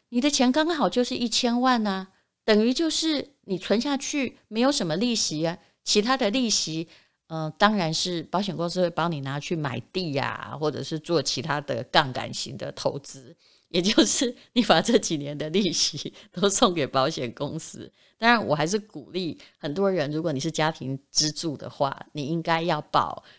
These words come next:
某一些这个意外险或什么，这个非常非常的重要哈。那请去问这个保险的顾问，但是储蓄险以现在利率这么低，你是真的不可能赚到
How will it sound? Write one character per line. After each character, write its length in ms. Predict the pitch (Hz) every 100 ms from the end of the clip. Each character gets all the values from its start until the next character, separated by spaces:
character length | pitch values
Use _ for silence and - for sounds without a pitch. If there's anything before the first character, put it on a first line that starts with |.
| _
某 200 | - 98
一 80 | 156
些 380 | - 147 147
这 160 | 143 151
个 200 | 131 135 -
意 160 | 175
外 240 | 160 151 147
险 320 | - 190 123
或 120 | 147
什 160 | 143 139
么， 140 | 117
这 120 | 135
个 160 | 160 151
非 160 | - 151
常 180 | 143
非 120 | 147 151
常 200 | 147 135
的 120 | 143
重 300 | - 143 143
要 180 | 147 -
哈。 220 | - - _ - - -
那 120 | 180
请 340 | - 165 117 - - _
去 160 | - 190
问 260 | 190 160
这 100 | 147 156
个 100 | 139
保 200 | 139 147
险 220 | - 139
的 80 | 135
顾 280 | 160 143
问， 180 | 147 143
但 160 | 170 175
是 140 | 170
储 240 | 160 - 170
蓄 160 | 220
险 280 | 196 - - - - _ _
以 120 | 160
现 220 | 147 196
在 140 | 185 185
利 160 | 180
率 140 | 170 170
这 160 | 175
么 100 | 160
低， 340 | 131 - 143 156
你 80 | 143
是 160 | - 196
真 300 | - 185 185
的 100 | 135
不 140 | 180
可 240 | - 143
能 200 | 117 135 151
赚 260 | 185 165 131
到 320 | 151 147